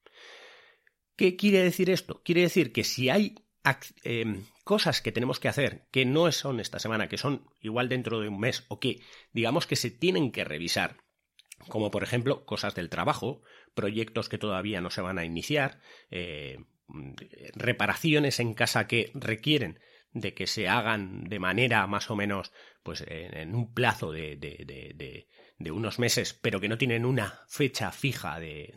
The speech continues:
de acción. Todas estas cosas que viene bien revisarlas cada semana, ¿para qué? Para añadirlas en esa semana, si es que tenemos tiempo para añadirlas, para hacerlas, ¿vale? Esas cosas que tenemos que revisar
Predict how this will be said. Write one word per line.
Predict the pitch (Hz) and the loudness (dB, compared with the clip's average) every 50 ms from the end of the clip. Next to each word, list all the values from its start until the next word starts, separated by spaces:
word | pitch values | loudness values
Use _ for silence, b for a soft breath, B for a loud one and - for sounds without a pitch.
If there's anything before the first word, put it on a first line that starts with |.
| - | -10
de | 131 110 80 | -8 -4 -2
acción. | 69 - - - - 147 139 147 160 B B B B B B B B B - - - | -4 -4 -2 0 0 2 2 0 -2 B B B B B B B B B -20 -2 4
Todas | - 170 202 208 - | 6 6 8 6 6
estas | 208 175 - 156 151 - | 2 2 0 0 -2 0
cosas | - 160 - 147 123 - | -2 0 2 2 2 0
que | - - 113 | 0 -2 -2
viene | - 120 156 170 170 156 | 2 2 2 2 4 2
bien | 143 156 156 139 127 - - - | 4 2 2 2 -2 -6 -12 -14
revisarlas | - 117 - 104 98 90 95 - - 131 139 135 113 98 - | -8 -2 0 0 0 0 0 2 2 2 2 2 2 0 2
cada | - 113 101 98 | 0 0 0 2
semana, | - 123 113 123 131 117 - | 0 0 0 0 0 0 0
¿para | - 202 202 | 0 0 2
qué? | 202 160 147 B B B B B B B B _ | 2 2 0 B B B B B B B B _
Para | - 104 101 101 98 98 | 0 4 6 6 6 6
añadirlas | 117 127 123 117 101 104 107 117 185 220 226 175 107 101 85 65 64 - - - - - _ _ _ _ | 6 4 2 2 2 0 2 2 2 2 2 0 -2 -2 -4 -4 -4 -6 -8 -8 -10 -12 _ _ _ _
en | - 131 123 | 0 2 2
esa | 131 127 - 139 | 2 0 0 -2
semana, | - - 135 135 143 139 135 - - - - - | -4 -2 0 2 2 0 0 -4 -8 -12 -14 -10
si | - - - 131 127 | -8 -4 0 2 2
es | 117 113 - | 2 2 0
que | - 131 | -2 -2
tenemos | 113 120 113 120 110 101 - | 0 0 0 0 0 -2 -2
tiempo | - 120 107 104 101 110 127 | -2 -2 -2 -2 -4 -4 -4
para | 135 113 87 | -4 -4 -4
añadirlas, | 78 76 73 76 87 113 104 - 80 - - - - - | -4 -4 -4 -2 -2 -2 -4 -4 -8 -12 -12 -14 -12 -10
para | - 80 76 | -8 -6 -6
hacerlas, | 73 - 123 98 87 80 - - - - _ _ _ | -4 -2 -4 -2 -2 -4 -6 -8 -12 -16 _ _ _
¿vale? | 107 107 120 - B B B B B B B - | -2 0 0 0 B B B B B B B -4
Esas | 147 - 180 180 | -2 0 0 0
cosas | - 175 170 156 | 0 0 0 0
que | - 135 | 0 -2
tenemos | - 98 113 135 | -2 -2 -4 -2
que | - - | -4 -4
revisar | 147 156 156 151 - 190 208 - - | -2 -2 0 0 0 0 -2 -4 -10